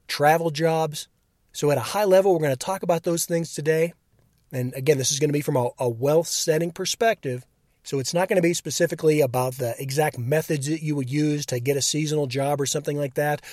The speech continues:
but it's talking about the concept of why you might or might not want to do that and what freelancing is all about. Before we get to this, though, I do wanna mention,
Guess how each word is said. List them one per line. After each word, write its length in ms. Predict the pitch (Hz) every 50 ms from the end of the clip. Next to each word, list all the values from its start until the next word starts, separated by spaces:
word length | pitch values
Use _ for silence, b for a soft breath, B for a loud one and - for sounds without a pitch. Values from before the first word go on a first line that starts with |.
| B B B
but 100 | 139 131
it's 160 | 139 143 - -
talking 340 | - - 190 196 202 196
about 220 | 185 165 175 165 -
the 80 | 151
concept 560 | 127 - - - 185 190 196 180 180 165 - 147
of 100 | 135 127 b b b -
why 220 | 139 143 156 180
you 200 | 180 160 156 147
might 380 | 143 139 151 160 175 175 - 147
or 60 | 135
might 280 | 135 143 156 165 -
not 220 | 165 160 139 - 151
want 180 | 156 156 156
to 100 | - -
do 280 | 117 123 160 202 220 208
that 340 | 170 156 151 151 151 147 B B B B B -
and 160 | 143 143 143
what 160 | 156 180 175
freelancing 800 | - - - 196 202 220 220 190 175 170 170 165 - 170 156 151
is 140 | 143 127 135
all 200 | 131 131 135 135
about. 480 | 127 120 143 151 143 113 92 - - _ _ _ _ _ _ _ _ _
Before 360 | - 127 - - 160 180 208
we 120 | 220 226 208
get 200 | 175 240 262 -
to 80 | 202 165
this, 260 | 135 139 131 - -
though, 320 | - 139 135 135 143 147 _ _ _ _ _ _ -
I 80 | -
do 120 | 131 147 180
wanna 200 | 226 247 247 226
mention, 500 | 202 185 180 185 - - 175 175 185